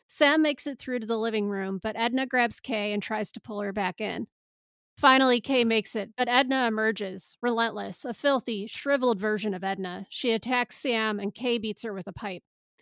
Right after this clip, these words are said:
The pair start booking it toward the exit, but Edna calls Kay's name. She hands her a Post-it note that says, "I am love?" question mark. Kay tells Sam that she can't leave her.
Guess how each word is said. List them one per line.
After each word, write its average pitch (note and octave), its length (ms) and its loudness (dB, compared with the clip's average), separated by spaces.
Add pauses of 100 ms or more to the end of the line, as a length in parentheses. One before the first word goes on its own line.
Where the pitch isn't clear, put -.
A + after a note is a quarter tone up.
(420)
The B3 80 -2
pair D4 240 6
start C4 260 -2
booking B3+ 280 0
it A#3 120 0
toward A#3+ 220 0
the G#3+ 100 2
exit, G#3+ 460 -4
but A3+ 100 -2
Edna B3 300 0
calls A3+ 340 0
Kay's G#3+ 380 -2
name. G3 400 -2 (100)
She - 260 -2
hands B3 260 2
her A#3+ 100 0
a A3+ 80 2
Post-it A#3 420 -2
note G3 220 -4
that G#3 160 -6
says, G#3 400 -4 (160)
"I A3 160 2
am G#3+ 320 -2
love?" G3 680 -2
question C4+ 480 -2
mark. D#4 240 -4 (1120)
Kay D#4+ 280 6
tells D4 280 2
Sam A3+ 400 0
that G#3+ 120 -2
she - 140 -8
can't A3+ 280 -2
leave G#3+ 200 -4
her. F#3+ 260 -10